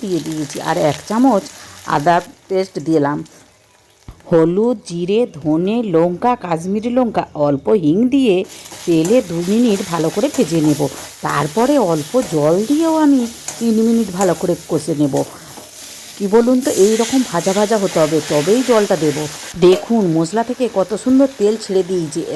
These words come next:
এখন আমি এই মশলার মধ্যে অল্প টক দই দিয়ে দেব, খুব ভালো করে কষিয়ে নেব। আর মশলা যত ভালো করে কষা হবে, মশলা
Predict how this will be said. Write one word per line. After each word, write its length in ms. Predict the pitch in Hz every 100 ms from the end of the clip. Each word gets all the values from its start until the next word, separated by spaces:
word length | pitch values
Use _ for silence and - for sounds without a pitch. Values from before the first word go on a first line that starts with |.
| 160
এখন 200 | 160 240 277
আমি 160 | 262 208 - - - - - 180
এই 60 | 185
মশলার 340 | 175 170 247 254
মধ্যে 300 | 262 - 202 196 185
অল্প 160 | 185 254 269
টক 180 | 175 165 185
দই 180 | 220 202
দিয়ে 200 | 156 165
দেব, 180 | 151 147 143 - - - 214 -
খুব 120 | 247 190
ভালো 220 | 180 160
করে 180 | 156 240 311
কষিয়ে 360 | 214 - 160
নেব। 200 | 147 151 151 147 - - - - - - - - -
আর 100 | 151 151
মশলা 340 | 147 143 196 269 269
যত 200 | 147 190 262 220
ভালো 180 | 262 294
করে 120 | 320 311
কষা 240 | 311 320 320
হবে, 180 | 311 226 214 156
মশলা 300 | 160 247